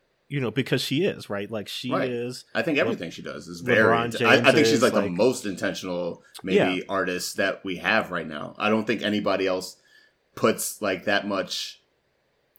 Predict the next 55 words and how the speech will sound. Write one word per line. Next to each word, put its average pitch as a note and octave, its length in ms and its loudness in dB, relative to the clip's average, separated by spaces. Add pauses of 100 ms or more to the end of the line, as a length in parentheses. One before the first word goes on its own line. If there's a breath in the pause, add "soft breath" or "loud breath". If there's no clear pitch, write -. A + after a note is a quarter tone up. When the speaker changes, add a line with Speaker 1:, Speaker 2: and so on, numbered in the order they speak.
Speaker 2:
forethought G#2 920 -2
into G#2+ 200 2
their G#2 160 2
<laughs> - 0 -
records A2+ 800 0 (120)
like F#2+ 440 -2
Beyonce D#2+ 260 -6
Speaker 1:
Or D#3+ 140 4
their, B2 200 4
Speaker 2:
does, C#3 80 4
Speaker 1:
or D#3 40 6
Speaker 2:
even E3 120 6
Speaker 1:
their C3 100 6
Speaker 2:
on C#3 100 6
the B2+ 80 4
indie A#2+ 320 2
side, D#2 300 -2
honestly. D2+ 300 -4
Speaker 1:
Yeah. G#2+ 220 -6 (140)
Or E3 160 4
their D3 160 2
image A2 500 -2
or A#2 200 -2
everything, C3+ 360 0
Speaker 2:
Or B2 140 8
Speaker 1:
you B2+ 60 8
know B2+ 60 4
what - 20 4
I - 40 2
Speaker 2:
their - 20 2
Speaker 1:
mean? G#2+ 200 2
Speaker 2:
image, - 80 2
Speaker 1:
Because, B2+ 180 0
Speaker 2:
their G2 100 0
Speaker 1:
like, A2 220 -2
she - 260 -2
Speaker 2:
full B2+ 100 6
Speaker 1:
is A#2+ 140 2
Speaker 2:
self-image, F2+ 520 -2
yeah. F2 260 -6
Speaker 1:
Yeah, G#2+ 360 -2
she C#3+ 300 -4
is, C3+ 340 -2
like A2+ 180 -4
I A2+ 80 -2
said, A2+ 260 -8
she A2+ 160 -6
is G#2 140 -4
a G#2 60 -2
brand, G2 460 -6
she A2 160 -6
is B2+ 120 -6
culture, - 460 -14
and F2+ 120 -14
the, F#2 80 -14